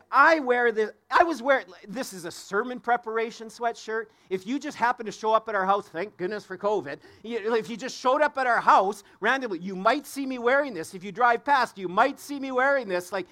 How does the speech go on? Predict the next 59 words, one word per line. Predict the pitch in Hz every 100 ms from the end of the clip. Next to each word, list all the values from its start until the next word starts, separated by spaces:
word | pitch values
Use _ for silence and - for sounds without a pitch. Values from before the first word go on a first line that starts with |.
| - -
you | 196
know, | 185
I | 165 165
put | - 165
up | 135
the | 120
Christmas | - 240 240 226 -
lights | 233 214 -
in | 220 214
this. | 214 208 - - 131
I |
changed | 135 - 160 143
the | 151 -
oil | 202 233 226
a | 220
few | 220 220
weeks | 220 226 214
ago. | 214 220
Even | 185 165 175
one | 175
of | 175
the |
stains | 170 - 190 208 196
didn't | 190 175
come | 202 190
out | 185
in |
the | 165
wash | 170 196 202 196
from | 185
the | 160
oil. | 175 208 214 208 - - - -
And, | 185 180 170 -
you | 180
know, | 208 196
and, | 202 214
and, | 220 214 180 170
I | 190
mean, | 214 208
my | 196
wife, | 190 202 277 311 311 -
I | 190
mean, | 196 180
kids | - 269 208
just | 226 190
hate | - 254 339
it. | 202
They | 190
buy | 180 240
me | 254 247
new | 247
ones, | 269 247
but | 208 -
there's | 196 -
something | 233 262 - 302 294
so | - 185 190
special | 262 - _ 427 453 403 339
about | 208 160 127 -
this. | 117 - -